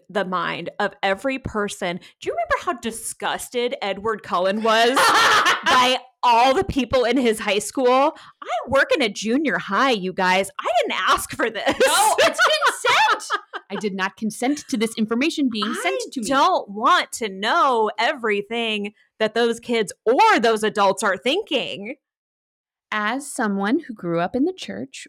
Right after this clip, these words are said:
Speaker 2: with this very real belief that
Speaker 1: Mm-hmm.
Speaker 2: there was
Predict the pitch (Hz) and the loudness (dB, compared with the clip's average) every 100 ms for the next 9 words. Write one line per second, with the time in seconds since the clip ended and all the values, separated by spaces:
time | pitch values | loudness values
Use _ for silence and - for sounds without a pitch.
0 | - 196 190 190 196 - - 175 185 185 | -16 -14 -6 -4 -4 -8 -12 -4 -2 -2
1 | - _ 202 175 220 226 254 277 285 214 | -8 _ -18 -4 0 0 0 -2 -2 0
2 | 233 226 226 233 240 _ _ _ _ _ | 0 2 0 -2 -6 _ _ _ _ _
3 | - 220 208 202 359 - - 208 214 208 | -6 -4 -4 -4 -6 -8 -8 0 0 0
4 | 220 220 220 196 302 226 208 - - | 0 2 4 4 6 4 2 -2 -14